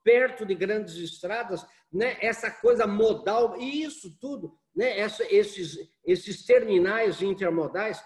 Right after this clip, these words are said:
Gente, pra vocês terem uma ideia, isso tudo vai, vai gerar no comércio. É isso que eu quero dizer, vai gerar no comércio, vai gerar emprego e renda, é isso que a gente precisa, emprego e renda, e a pessoa com mais renda, ela vai consumir mais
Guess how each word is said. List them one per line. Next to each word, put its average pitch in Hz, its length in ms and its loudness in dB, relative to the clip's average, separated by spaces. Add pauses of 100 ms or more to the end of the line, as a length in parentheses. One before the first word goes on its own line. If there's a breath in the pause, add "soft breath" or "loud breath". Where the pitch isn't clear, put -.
(200 loud breath)
Gente, 247 340 -2
pra 254 60 -20
vocês - 280 -20
terem 294 260 -10
uma 190 140 0
ideia, 180 480 0
isso 220 400 -6
tudo 254 240 -12
vai, 294 260 -4
vai 254 220 -6
gerar 254 280 0
no 294 140 -4
comércio. 277 760 2 (600)
É 240 80 2
isso 302 160 -2
que 302 80 -4
eu 262 80 2
quero 226 160 -2
dizer, 170 180 0
vai 196 180 -2
gerar 240 240 -2
no 277 100 -8
comércio, 262 320 -2
vai 240 140 2
gerar 233 260 2
emprego 254 560 2
e 254 80 0
renda, 214 680 2
é 185 40 4
isso 254 200 -4
que - 60 -6
a 240 60 0
gente 226 180 -6
precisa, 240 420 -8 (220 soft breath)
emprego 240 640 2
e 254 80 2
renda, 427 420 2
e - 40 2
a 196 80 -2
pessoa 220 400 0
com 226 80 -2
mais 220 300 -2
renda, 220 380 2
ela 208 140 -4
vai 214 180 -6
consumir 226 580 -4
mais 220 440 -8